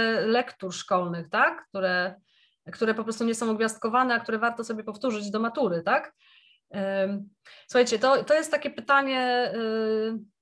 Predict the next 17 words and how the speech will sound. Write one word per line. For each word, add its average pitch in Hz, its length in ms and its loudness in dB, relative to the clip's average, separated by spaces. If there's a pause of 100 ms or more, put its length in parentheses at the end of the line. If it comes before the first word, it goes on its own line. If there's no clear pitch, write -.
(260)
no, 233 280 -2 (240)
na 247 140 -2
które 277 220 6
trudno 330 260 4
odpowiedzieć, 294 460 0
bo, 220 220 0
bo, 208 240 -2
bo 220 160 -8
to 294 160 0
zależy 285 360 2
bardzo 254 300 0
mocno 269 280 -2
od - 140 -8
tematu, 208 480 2
ale 196 200 2
na 226 140 -2
pewno, 220 680 0